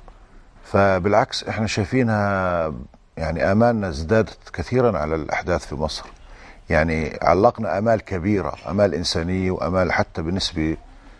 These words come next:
إلى فلسطين. رأينا أن فلسطين صارت أقرب بعد ثورة خمسة وعشرين يناير، فهذه بتخلي المسؤولية مضاعفة وأكبر على مصر، لأنه مصر بتغير العالم العربي، مش مجامل يعني. مصر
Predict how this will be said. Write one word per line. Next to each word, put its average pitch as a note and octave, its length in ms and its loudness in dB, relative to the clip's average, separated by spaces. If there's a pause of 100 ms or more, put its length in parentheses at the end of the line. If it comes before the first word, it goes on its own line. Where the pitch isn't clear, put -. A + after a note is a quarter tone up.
(340)
إلى G2+ 140 4
فلسطين. G#2 480 -2
رأينا G2 380 2
أن G2 100 -2
فلسطين G#2 440 -2
صارت A2 340 2
أقرب G2+ 300 -2
بعد D#2 160 0
ثورة D#2+ 320 -6
خمسة - 260 -10
وعشرين E2 300 -4
يناير، D2 320 -4 (800)
فهذه F#2 720 2
بتخلي C3+ 560 -2
المسؤولية B2 720 2
مضاعفة A#2 500 4
وأكبر G#2+ 360 -4
على F2+ 160 0
مصر، F2 300 -8
لأنه G2 280 0
مصر A2+ 360 2
بتغير G#2 460 4
العالم A2 320 2
العربي، G2+ 420 2
مش F2 200 -10
مجامل F#2 480 0
يعني. C#2 220 -6
مصر F#2 320 0